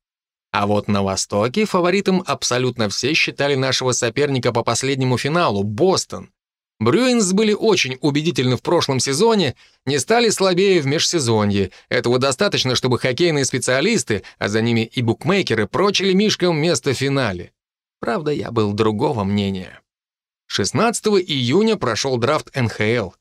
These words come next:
и на нем Питтсбург Пингвинс под общим пятым номером выбрал Яромира Ягра. А я прекрасно помнил, что пингвины одержат победу как раз в том сезоне, которому и предшествовал их выбор Ягра —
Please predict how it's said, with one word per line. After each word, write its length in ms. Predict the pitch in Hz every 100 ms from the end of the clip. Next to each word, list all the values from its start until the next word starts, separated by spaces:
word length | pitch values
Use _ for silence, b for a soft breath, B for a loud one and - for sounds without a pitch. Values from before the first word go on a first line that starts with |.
| _ _ _
и 100 | 117
на 100 | 117
нем 260 | 131 180 127
Питтсбург 560 | 220 226 208 226 - -
Пингвинс 640 | 156 160 160 214 - - b -
под 180 | 131
общим 340 | 214 - 196 151
пятым 360 | 185 165 135
номером 420 | 131 196 214 208 147
выбрал 380 | 185 196 180 b b
Яромира 560 | 117 127 143 165 175 175
Ягра. 480 | 190 139 98 - - _ _ -
А 100 | 104
я 160 | 101
прекрасно 600 | 98 104 127 165 170 147
помнил, 360 | 123 175 139 104
что 220 | - 107
пингвины 600 | - 127 127 175 233 180
одержат 440 | 123 123 151 156 -
победу 380 | 156 190 170
как 160 | 135 123
раз 220 | 160 143
в 100 | -
том 260 | - 190 151
сезоне, 560 | 165 170 214 202 131
которому 420 | - 104 123 135 139
и 160 | 175
предшествовал 840 | 127 - - - 214 - 127 120 127
их 340 | 160 175 165
выбор 340 | 131 123 135
Ягра — 480 | 165 170 98 92 -